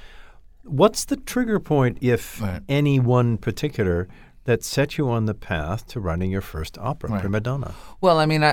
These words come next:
Speaker 2: as I said, I, you know, I was, I was an opera fanatic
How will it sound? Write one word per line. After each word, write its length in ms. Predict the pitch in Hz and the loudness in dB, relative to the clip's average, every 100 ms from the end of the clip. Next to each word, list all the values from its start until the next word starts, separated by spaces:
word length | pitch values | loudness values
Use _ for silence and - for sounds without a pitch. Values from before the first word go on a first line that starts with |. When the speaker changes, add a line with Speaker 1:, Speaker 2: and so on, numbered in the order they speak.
| - | 4
Speaker 2:
as 160 | 131 | 4
I 80 | 131 | 4
said, 380 | 127 135 117 104 - - - - - - - - | 2 4 4 2 -6 -18 -20 -20 -20 -20 -20 -12
I, 120 | - | -8
you 140 | 104 107 | -4 -2
know, 120 | 101 | -2
I 120 | 92 | -2
was, 200 | 95 92 | -2 -4
I 140 | 95 95 | -4 -4
was 160 | 92 | -2
an 100 | 92 | -4
opera 300 | 85 85 - | -4 -6 -6
fanatic 560 | 87 - 90 85 85 87 | -8 -6 -4 -4 -4 -8